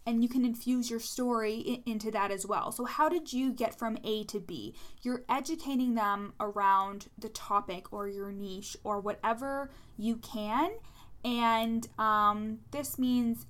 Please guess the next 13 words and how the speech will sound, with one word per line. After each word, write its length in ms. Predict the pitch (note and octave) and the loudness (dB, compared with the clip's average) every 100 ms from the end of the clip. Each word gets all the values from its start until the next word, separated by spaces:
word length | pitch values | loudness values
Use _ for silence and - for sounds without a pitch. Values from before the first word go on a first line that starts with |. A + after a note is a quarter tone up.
| - | -4
implementing 580 | A#3 A#3+ G#3+ G3+ A3 A#3 | -2 -2 -2 -4 -8 -8
concepts, 840 | - D#4+ D#4+ - D4 C#4 C#4 - | 2 4 4 2 2 2 -2 -6
using 340 | G#3+ G3+ G3+ G#3 | -6 -4 -4 2
metaphors. 840 | A#3+ B3+ B3+ B3+ A#3+ A#3 A#3+ A#3+ - - - - A#3 | 4 4 0 2 4 4 0 -4 -12 -18 -18 -4 4
Um, 560 | A3 G#3+ G#3+ G#3+ G#3+ - - | 6 6 4 -2 -4 -6 -2
even 220 | D4+ F4+ | 0 0
if 140 | F#4 | -2
you 60 | D4 | 0
don't 220 | C4+ B3 | 0 2
have 200 | - A#3+ | 2 0
a 40 | |
ton 360 | G#3+ - - A3+ | -2 -6 -2 0
of 200 | A#3 G#3+ | -2 -4